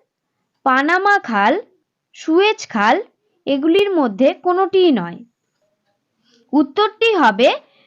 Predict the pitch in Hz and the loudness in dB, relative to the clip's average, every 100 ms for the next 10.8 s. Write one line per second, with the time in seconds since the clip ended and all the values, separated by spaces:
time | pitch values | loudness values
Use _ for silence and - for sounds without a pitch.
0 | - 226 311 330 - 415 392 285 294 302 | -8 -2 0 0 -2 -2 -2 -2 0 0
1 | 381 - 403 403 415 330 269 330 - 403 | 0 -2 -2 0 -2 -2 -2 -4 -4 -6
2 | - - 381 370 381 - 285 269 247 208 | -4 -2 0 2 0 0 0 0 0 -2
3 | 208 294 - _ _ - - 381 415 - | 0 -2 -4 _ _ -14 -6 -4 -4 -8
4 | _ _ _ _ _ _ _ - 294 359 | _ _ _ _ _ _ _ -6 0 2
5 | 427 415 302 302 226 269 254 247 311 508 | 2 0 0 0 2 2 2 2 0 -4
6 | _ _ _ 277 349 403 311 269 262 311 | _ _ _ -2 0 0 -2 0 0 0
7 | - _ _ _ - 330 330 - 415 427 | -6 _ _ _ 0 2 0 -4 0 0
8 | 415 277 302 311 - 247 226 240 277 254 | 2 2 2 0 -2 0 2 0 0 0
9 | 202 214 294 - 311 302 370 370 269 240 | -2 -2 -4 -4 -6 -2 0 0 2 0
10 | 320 370 285 277 - 190 170 180 | 2 0 2 0 -2 -6 -6 -10